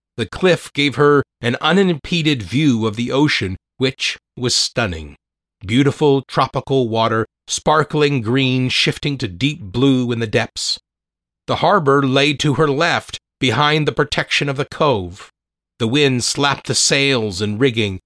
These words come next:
Somehow Minty could see the harbor more clearly than ever before,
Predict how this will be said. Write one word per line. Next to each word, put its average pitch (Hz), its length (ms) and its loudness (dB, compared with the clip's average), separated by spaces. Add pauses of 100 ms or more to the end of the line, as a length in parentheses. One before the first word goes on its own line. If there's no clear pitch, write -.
(220)
Somehow 220 540 2
Minty 180 440 -2
could 180 180 2
see 170 320 -2
the 165 220 -4
harbor 165 380 2
more 143 340 2
clearly 175 580 0
than 131 200 0
ever 139 200 0
before, 147 560 2